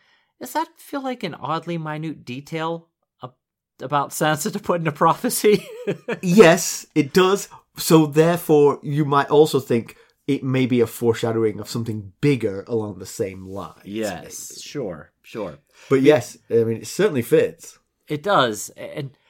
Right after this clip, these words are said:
Speaker 1: you know, we had discussed l-, the last Sansa chapter, the idea that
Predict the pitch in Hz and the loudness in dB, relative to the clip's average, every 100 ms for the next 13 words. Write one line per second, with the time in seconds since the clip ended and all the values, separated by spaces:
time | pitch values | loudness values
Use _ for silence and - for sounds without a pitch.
0 | _ - 156 160 208 202 175 160 - - | _ -6 -4 -2 0 0 0 -4 -8 -2
1 | 151 147 - 110 107 - 113 127 127 - | -2 -2 -8 -18 -16 -10 -2 2 2 0
2 | - 123 113 101 - 139 127 - 92 101 | -4 -6 -6 -12 -8 -2 -2 -4 -8 -6
3 | 95 92 101 95 90 92 | -6 -6 -6 -6 -6 -10